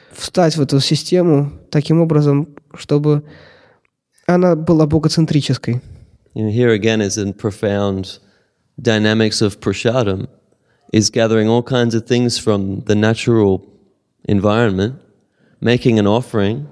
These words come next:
Speaker 2: and thereby purifying everything. And then that prasadam goes right throughout the whole system afterwards.
Speaker 1: И мы видим, что всё, что затем становится прасадом, оно сперва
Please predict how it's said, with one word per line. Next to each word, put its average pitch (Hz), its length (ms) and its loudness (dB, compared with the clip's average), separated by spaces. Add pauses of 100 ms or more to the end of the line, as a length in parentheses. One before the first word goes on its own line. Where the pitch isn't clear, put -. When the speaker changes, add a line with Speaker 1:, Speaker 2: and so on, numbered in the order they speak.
(140)
Speaker 2:
and 104 140 -2
thereby 101 300 2
purifying 127 680 0
everything. 92 540 -2
And 113 140 2
then 107 240 2 (460)
that 123 220 -2
prasadam 123 560 2
goes 107 580 2 (160)
right 117 360 0
throughout 110 440 2
the 104 100 2
whole 110 200 2
system 107 480 -2
afterwards. 104 680 -4 (1800)
Speaker 1:
И 180 100 2
мы 170 160 4
видим, 170 300 2
что 156 200 0
всё, 185 220 0
что 160 220 0
затем 160 320 2
становится 160 460 2
прасадом, 156 680 0 (720)
оно 156 320 2
сперва 170 640 0